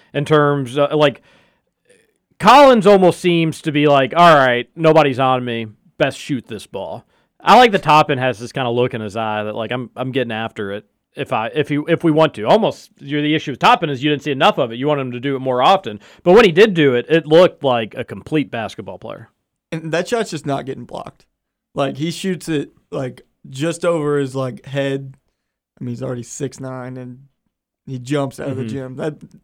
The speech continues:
Speaker 2: it's a pretty shot. That ball's not getting blocked, ever. Maybe by Collins,
Speaker 1: He'll be
Speaker 2: but
Speaker 1: doing plenty of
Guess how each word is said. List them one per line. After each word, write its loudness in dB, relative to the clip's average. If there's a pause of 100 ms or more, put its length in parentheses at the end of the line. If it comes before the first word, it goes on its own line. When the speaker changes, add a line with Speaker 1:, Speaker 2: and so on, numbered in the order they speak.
(340)
Speaker 2:
it's -10
a -6
pretty -2
shot. -10
That -10
ball's -4
not -12
getting -14
blocked, -18 (140)
ever. -8 (1600)
Maybe -2
by -4
Collins, -18
Speaker 1:
He'll -12
be -8
Speaker 2:
but -4
Speaker 1:
doing -10
plenty -6
of -12